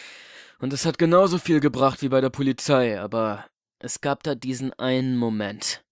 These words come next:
Er hat gezögert, wissen Sie? Und irgendwie, ich kann das nicht beschreiben. Jedenfalls habe ich über einen Kontakt ein paar Polizeiakten und kleinere Meldungen in der Zeitung gesucht. Es gab wohl häufiger Meldungen in der Gegend.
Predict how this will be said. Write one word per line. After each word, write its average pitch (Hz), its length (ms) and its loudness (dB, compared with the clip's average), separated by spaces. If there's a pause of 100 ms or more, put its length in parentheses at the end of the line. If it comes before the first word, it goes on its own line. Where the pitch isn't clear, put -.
(640)
Er 117 140 -6
hat 123 140 -12
gezögert, - 760 -2
wissen 127 260 -6
Sie? 151 240 0 (920)
Und 147 420 0
irgendwie, 160 800 4 (1080)
ich 147 600 -4
kann 170 220 -2
das 175 180 4
nicht 165 180 2
beschreiben. 135 600 2 (580)
Jedenfalls 165 760 4
habe 170 160 2
ich 180 100 0
über 165 140 6
einen 160 160 2
Kontakt 165 520 -2
ein 160 120 -2
paar 156 180 2
Polizeiakten 151 920 4
und 110 160 -8
kleinere 151 460 4
Meldungen 139 500 6
in 117 80 -4
der 117 120 -4
Zeitung 147 380 4
gesucht. 113 520 -6 (460)
Es - 180 -10
gab 117 200 -4
wohl 117 180 -2
häufiger 135 400 2
Meldungen 110 460 -2
in 110 100 -2
der 110 120 -2
Gegend. 107 520 -6